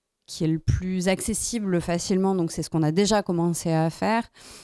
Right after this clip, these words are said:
Et puis ensuite, euh, nous, on aimerait bien aussi développer le E T P de groupe, euh, ce qui est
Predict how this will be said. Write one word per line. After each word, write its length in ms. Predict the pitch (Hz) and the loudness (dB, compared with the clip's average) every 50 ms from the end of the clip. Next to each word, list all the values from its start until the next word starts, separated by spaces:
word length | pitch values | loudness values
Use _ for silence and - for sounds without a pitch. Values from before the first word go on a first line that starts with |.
| - _ | -20 _
Et 120 | - 170 160 | -8 -4 -2
puis 180 | - - 196 | 0 0 0
ensuite, 400 | 185 170 165 - 240 220 - - - | 0 -2 -2 -4 -6 -8 -8 -6 -4
euh, 440 | 185 180 175 165 165 160 156 151 160 | -2 -2 0 0 0 0 -2 -2 -2
nous, 240 | 175 175 175 185 190 | -4 -4 -4 -2 -2
on 100 | 196 185 | 0 0
aimerait 280 | 165 160 160 160 180 | 2 2 0 0 -2
bien 120 | 165 196 214 | -2 -2 0
aussi 280 | 202 185 - - 202 | 0 0 0 -2 -2
développer 360 | 185 175 180 175 180 165 - 175 | 0 2 2 4 4 4 2 2
le 140 | 180 175 | 2 2
E 60 | 175 165 | 2 2
T 100 | 185 170 | 2 2
P 140 | 190 180 | 2 2
de 100 | 175 185 | 2 0
groupe, 380 | 190 180 190 190 233 262 - - - - - - - - - - - - | 0 -2 0 0 0 0 0 -2 -6 -6 -8 -18 -20 -20 -20 -10 -4 -2
euh, 100 | 170 165 | -2 -2
ce 100 | - - | -2 -4
qui 220 | - - 180 170 | -6 -2 2 4
est 180 | 170 170 165 | 4 4 2